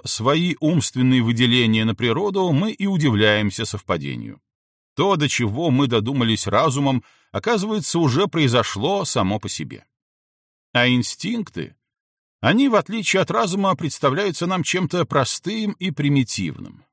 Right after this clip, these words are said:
Ну что тут такого? Сунули ребенку сиську в рот, он и сосет. Подумаешь, бином Ньютона. Однако простота инстинктивных программ кажущаяся.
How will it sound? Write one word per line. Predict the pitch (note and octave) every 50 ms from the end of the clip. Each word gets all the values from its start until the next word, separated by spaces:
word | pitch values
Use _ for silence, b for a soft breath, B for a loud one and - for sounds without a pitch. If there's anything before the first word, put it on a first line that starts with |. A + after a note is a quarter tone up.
| _ _ -
Ну | C3+ D#3 F3+
что | - - - C4 B3+ A3
тут | - G#3+ F#3 - -
такого? | - D#3 - - - B2+ A2 F2+ D#2+ C#2+ C2+ B1 G#1+ -
Сунули | - - - A3 B3+ A#3+ A3+ G3+ F3+
ребенку | D3+ C3 B2 B2+ F#3 F3+ E3+ - B2+ A#2
сиську | - - G3+ G#3 E3 - - E3 -
в | B2
рот, | D3 F3 E3+ D3+ - - _ _ _
он | - C3 C3+ C3+ B2
и |
сосет. | G#2 - G2+ E2 - - - - - _ _ _ _ _ _ _ _ -
Подумаешь, | A#2+ G#2+ G#2 G#2+ D#3+ A3 A3 G3 E3 B2+ G2+ - - - _ _ _ -
бином | G#2+ A2+ B2+ A#2+ A#2+ C#3 C#3+ B2+
Ньютона. | A2 G2+ G#2 G2 - G2 E2+ B1+ A#1 A1 - _ _ _ _ _ _ _ _ _ _ _ _ _ _ _ _ _ _ _
Однако | - G#2 G#2+ G#2 A2+ F#3+ A#3 G#3+ - - G3
простота | - - E3 - - - C#3 A#2 - - F3+ G3 E3+ -
инстинктивных | - C#3+ C3 - - C#3+ B2+ - - D#3 D3+ C#3+ C3 - -
программ | - G#2+ F#2+ E2 E2+ G#2 D#3 F3 E3 D#3+ C3 -
кажущаяся. | - - - C3+ F#2 E2 D2 - - - - - - - G2 -